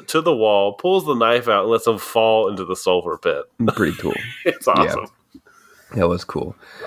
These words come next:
Speaker 2: Uh, well, one thing I did wanna get into this week, Alex, uh, is I did wanna get into my theological ramblings
Speaker 1: Oh, boy.
Speaker 2: about the nature of this demon god. Um, <laughs> in short,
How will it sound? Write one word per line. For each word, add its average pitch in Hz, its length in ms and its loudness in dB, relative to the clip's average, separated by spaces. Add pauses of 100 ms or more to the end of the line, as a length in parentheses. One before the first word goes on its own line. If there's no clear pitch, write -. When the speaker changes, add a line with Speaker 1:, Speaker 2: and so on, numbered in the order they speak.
(180)
Speaker 2:
Uh, 123 300 2
well, 139 140 0
one 180 180 0
thing 156 140 0
I 113 60 2
did 104 120 0
wanna 95 200 0
get 85 180 -4
into 87 240 -6
this 85 260 -6
week, - 340 -6
Alex, - 680 -6
uh, 85 420 0
is 98 360 2
I 107 40 -4
did 107 160 2
wanna 117 200 6
get 82 160 -4
into 90 240 -6
my 78 320 0 (320)
theological 92 800 2
ramblings 82 640 0
Speaker 1:
Oh, 87 40 2
boy. 82 60 4
Speaker 2:
about 80 260 0
the 87 60 -2
nature 80 360 0
of 76 100 -4
this 73 200 -8
demon 73 420 -8
god. 71 380 -10 (380)
Um, 90 460 2 (420)
<laughs> - 420 -14
in 147 120 0
short, 170 380 -2